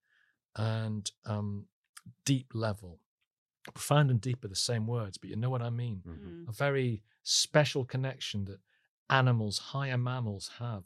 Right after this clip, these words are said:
Speaker 1: and understand and need to have and understand. And it's not Disney, it's Darwin. It's a complete survival of the pack. And he knew, he absolutely knew that I was not in a good place,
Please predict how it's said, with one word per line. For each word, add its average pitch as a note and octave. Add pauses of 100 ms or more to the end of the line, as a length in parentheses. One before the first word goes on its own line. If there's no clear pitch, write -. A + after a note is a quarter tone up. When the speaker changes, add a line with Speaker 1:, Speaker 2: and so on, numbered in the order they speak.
(100)
Speaker 1:
and G#2
understand G#2 (380)
and A2
need C#3
to G#2+
have F#2 (160)
and F#2
understand. F2+ (340)
And G#2+
it's -
not C#3
Disney, F#2
it's A2
Darwin. A2+
It's -
a -
complete C#3
survival G#2+
of F#2+
the G2+
pack. A#2 (280)
And A#2+
he C#3
knew, A#2+
he A2 (160)
absolutely -
knew A2+ (260)
that G#2
I A2+
was G2+
not A2+
in A2
a G#2
good G#2
place, G#2